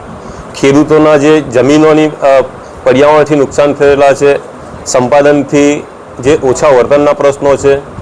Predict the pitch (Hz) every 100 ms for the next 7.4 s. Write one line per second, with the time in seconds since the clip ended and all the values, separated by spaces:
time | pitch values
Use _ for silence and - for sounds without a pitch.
0 | - - - 131 120 143 160 165 - 156
1 | - 156 151 147 - 156 156 - - 143
2 | 151 156 147 135 151 139 143 143 139 139
3 | 143 143 - - - - - - 120 160
4 | 131 156 160 165 170 170 170 170 185 -
5 | - - - - 156 120 143 170 208 214
6 | - 165 170 170 185 165 170 165 180 175
7 | 156 147 170 175